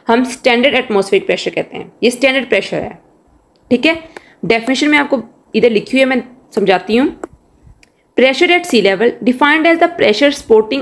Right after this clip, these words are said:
a seven sixty millimeter mercury column। ये pressure होता है जो कि एक mercury column के ऊपर इतना create होता है, ठीक है,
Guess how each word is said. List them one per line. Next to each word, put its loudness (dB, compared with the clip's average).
a -2
seven 0
sixty -4
millimeter 4
mercury 2
column। 0
ये 4
pressure 0
होता 2
है 0
जो 0
कि -2
एक -2
mercury 2
column 2
के -4
ऊपर 2
इतना 0
create 2
होता -4
है, -12
ठीक 0
है, 2